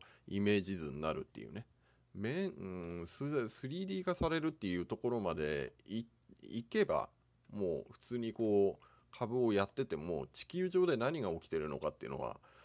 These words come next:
分かるぐらいのレベルだと思うんで、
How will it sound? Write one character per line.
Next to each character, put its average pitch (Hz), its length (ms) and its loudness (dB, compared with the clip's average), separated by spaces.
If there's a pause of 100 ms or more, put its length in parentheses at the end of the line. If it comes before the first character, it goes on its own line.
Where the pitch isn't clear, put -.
(120)
分 90 200 0
か 135 100 6
る 139 120 2
ぐ 139 140 -2
ら 107 100 6
い 76 60 0
の 60 280 -4
レ 95 140 2
ベ 92 100 2
ル 87 120 4
だ 80 100 4
と - 120 -10
思 60 120 -6
う 65 40 -4
ん 65 80 -6
で、 65 280 -6